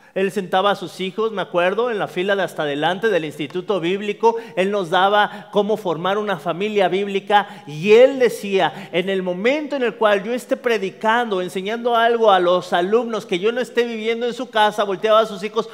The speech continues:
"ustedes tienen el permiso de levantarse y decir, 'No es cierto, papá, no estamos viviendo eso'". Eso me impactó. Yo, eh, tenía la idea de que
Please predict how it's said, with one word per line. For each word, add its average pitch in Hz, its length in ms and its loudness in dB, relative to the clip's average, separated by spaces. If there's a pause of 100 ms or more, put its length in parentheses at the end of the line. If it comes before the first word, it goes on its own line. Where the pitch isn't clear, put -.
(180)
"ustedes 247 640 -4
tienen 269 360 -2
el 240 140 -2
permiso 214 400 -4
de 190 120 2
levantarse 220 960 2 (200)
y 247 100 -4
decir, 240 460 0 (240)
'No 233 100 4
es 254 80 2
cierto, 233 400 2
papá, 185 240 0
no 190 80 -2
estamos 196 340 -4
viviendo 156 380 -6
eso'". 123 300 -12 (1900)
Eso 220 200 -8
me 262 100 -10
impactó. 160 1000 -12 (1700)
Yo, 139 420 -4
eh, 175 100 -10
tenía 135 360 -8
la 143 80 -6
idea 131 280 -4
de 139 200 -8
que 113 420 -12